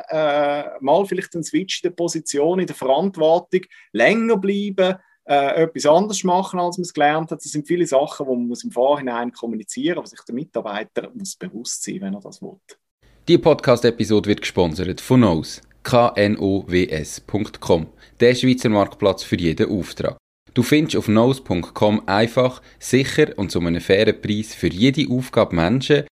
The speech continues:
Speaker 2: die dich im privaten oder beruflichen Alltag unterstützen können. Genauso kannst du auf Knows Jobs erledigen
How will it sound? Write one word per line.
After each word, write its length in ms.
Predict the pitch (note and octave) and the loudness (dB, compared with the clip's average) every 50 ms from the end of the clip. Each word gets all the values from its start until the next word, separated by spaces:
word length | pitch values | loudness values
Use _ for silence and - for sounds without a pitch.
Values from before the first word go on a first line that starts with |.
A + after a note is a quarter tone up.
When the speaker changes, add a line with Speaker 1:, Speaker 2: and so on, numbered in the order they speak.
| _ _ _ | _ _ _
Speaker 2:
die 80 | - G2+ | 0 0
dich 180 | A2 G2 - - | 0 0 0 -2
im 140 | F#2+ F2 | -2 -2
privaten 480 | E2 E2+ F2 E2+ F#2+ G2 A#2+ B2+ - B2 | -4 -2 2 4 4 4 4 4 2 0
oder 160 | A2+ F#2+ G2+ | 0 0 -2
beruflichen 600 | - - - F2 F2 E2 - - F#2 - - G#2+ - | -4 -4 -2 -2 -2 -2 -2 -4 -4 -2 -4 -4 0
Alltag 520 | - D#2 D2+ D2+ D2+ - E2 E2 - - | 2 2 2 2 0 -2 -2 -2 -2 -2
unterstützen 580 | G#2 G#2+ G#2+ B2 - - A#2 A2 A2+ - - F2+ | -2 -2 -2 -2 0 2 2 2 2 0 -6 -2
können. 300 | - E2+ D#2 E2 E2 - - - - - - - - | 0 0 -2 -2 -4 -10 -16 -20 -20 -20 -20 -6 -2
Genauso 500 | G#2+ G2 F#2 F2+ G2+ C3 C3 - E3+ E3+ | 0 2 2 2 2 2 2 0 -2 0
kannst 240 | - D3+ D3+ - D3+ | 0 -2 0 0 0
du 80 | B2 | 0
auf 120 | C3+ C3 - | 0 0 0
Knows 300 | C3 B2 B2 B2 - - | 0 0 0 -2 -4 -2
Jobs 300 | - A#2 G2+ F2+ - - | 0 2 2 2 0 -2
erledigen 600 | D#2 D#2+ F2 F2+ D#2 - - G#2+ - B2 A#2+ | -2 0 0 0 0 0 -2 0 0 0 0